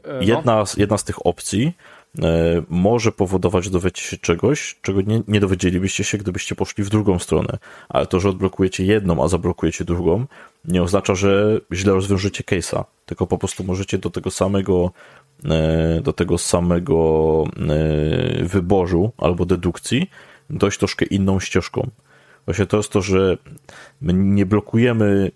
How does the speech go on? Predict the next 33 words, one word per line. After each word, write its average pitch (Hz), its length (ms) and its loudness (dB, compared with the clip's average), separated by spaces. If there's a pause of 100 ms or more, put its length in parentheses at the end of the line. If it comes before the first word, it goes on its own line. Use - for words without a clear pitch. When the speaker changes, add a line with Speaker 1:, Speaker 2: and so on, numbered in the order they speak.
Speaker 2:
jakoś, - 520 -2 (180)
mm, 90 320 -6 (120)
końcowych, 95 500 0
powiedzmy, 90 420 -4
gdzieś 90 180 -6
tam 90 140 2
wyborów 90 640 0
w 85 100 -8
danym 85 300 0
case'ie. - 440 -2 (680)
Czyli, 85 460 0 (160)
e, 82 60 -2 (360)
możesz, 92 560 0
no 90 80 -4
chyba 95 220 0
że - 100 -4
faktycznie 92 500 -2 (120)
idziesz 92 240 -2
sobie 90 180 -4
ścieżką 151 340 -4
Speaker 1:
Ale 139 160 0
Speaker 2:
takiego 90 220 0
naj-, 95 200 2
najgorsze-, 98 580 0
najgorszego 104 520 0
detektywa 98 460 -2
świata, 98 440 -2 (560)
który 92 300 -2
na 95 120 2
zasadzie, 98 640 0 (420)
no 95 220 0
mój 104 160 0
syn 104 300 0